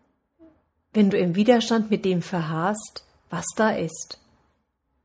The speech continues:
Wenn wir also dagegen ankämpfen. Das Gesetz der Resonanz ist leicht zu verstehen, denn es macht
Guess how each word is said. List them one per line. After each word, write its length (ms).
Wenn 200
wir 120
also 180
dagegen 420
ankämpfen. 800
Das 200
Gesetz 340
der 120
Resonanz 640
ist 320
leicht 280
zu 120
verstehen, 800
denn 120
es 180
macht 640